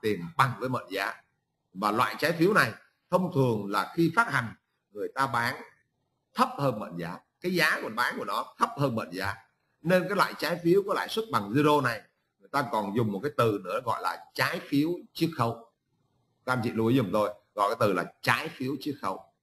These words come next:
Ví dụ như vậy, ví dụ như trong cái ví dụ này của mình, à, chẳng hạn, đúng không? Nếu bây giờ giả sử mình, nhà đầu tư yêu cầu rằng mức sinh lời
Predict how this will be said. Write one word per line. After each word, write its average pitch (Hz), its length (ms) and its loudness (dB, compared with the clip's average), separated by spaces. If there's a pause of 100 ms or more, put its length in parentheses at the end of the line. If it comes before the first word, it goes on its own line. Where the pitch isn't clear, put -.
(100)
Ví 139 120 0
dụ 120 80 0
như 107 100 0
vậy, 92 180 0 (360)
ví 202 100 6
dụ 196 100 10
như 156 300 4 (480)
trong 151 200 0
cái 170 80 -2
ví 180 100 0
dụ 185 120 2
này 117 180 0
của 104 60 -4
mình, 117 180 2 (540)
à, 98 420 -2
chẳng 104 120 -2
hạn, 120 200 0 (1080)
đúng 117 100 0
không? 120 200 2 (300)
Nếu 170 220 4
bây 180 160 4
giờ 127 240 2
giả 110 140 0
sử 104 440 -4
mình, 113 300 0
nhà 113 180 2
đầu 110 240 2
tư 156 180 4
yêu 165 200 4
cầu 117 220 4
rằng 110 260 -2
mức - 140 -4
sinh 156 180 -8
lời 110 320 0